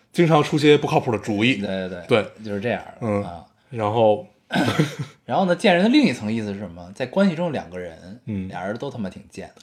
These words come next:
Speaker 1: 对。
Speaker 2: 啊。
Speaker 1: 就是我们明明知道对方不是我们最合适的人，但是
Speaker 2: 或者我明明知道我，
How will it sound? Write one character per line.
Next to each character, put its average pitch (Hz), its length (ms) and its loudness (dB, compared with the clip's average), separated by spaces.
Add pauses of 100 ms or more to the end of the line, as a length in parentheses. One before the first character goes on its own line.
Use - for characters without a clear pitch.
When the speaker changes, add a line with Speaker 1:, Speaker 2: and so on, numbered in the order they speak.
(140)
Speaker 1:
对。 101 140 -8 (180)
Speaker 2:
啊。 - 240 -14 (400)
Speaker 1:
就 143 100 -2
是 127 100 2
我 127 100 6
们 120 100 0
明 165 140 6
明 277 160 8
知 285 100 4
道 220 160 10
对 190 160 8
方 233 140 8
不 170 260 -4
是 233 100 4
我 233 80 12
们 120 80 -2
最 113 160 0
合 101 220 -4
适 110 120 -6
的 92 100 -6
人， 95 120 -12 (800)
但 147 140 4
是 127 220 4
Speaker 2:
或 202 80 8
者 190 60 8
我 196 80 8
明 151 180 2
明 233 100 6
知 220 120 4
道 202 120 8
我， 131 220 2